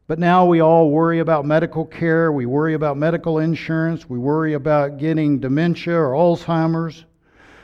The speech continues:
We know people that get so incapacitated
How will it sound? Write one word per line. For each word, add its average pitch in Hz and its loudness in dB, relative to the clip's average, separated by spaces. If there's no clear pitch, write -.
We 196 6
know 190 4
people 196 0
that 156 -2
get 170 -4
so 190 4
incapacitated 160 -6